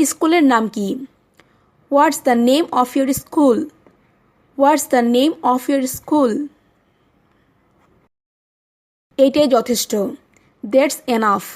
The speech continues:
অথবা এটা বলা যায়, that's too much। That's too much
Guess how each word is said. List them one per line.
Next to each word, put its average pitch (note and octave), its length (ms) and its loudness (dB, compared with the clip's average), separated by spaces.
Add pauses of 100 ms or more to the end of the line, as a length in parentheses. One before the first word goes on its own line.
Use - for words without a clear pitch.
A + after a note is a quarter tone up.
(500)
অথবা C4 300 0
এটা A#3+ 160 0
বলা G#3+ 240 -2
যায়, B3 200 0 (260)
that's A3+ 500 -4
too E4+ 160 0
much। - 360 -6 (380)
That's A3+ 520 -4
too D4+ 180 2
much A3+ 320 -4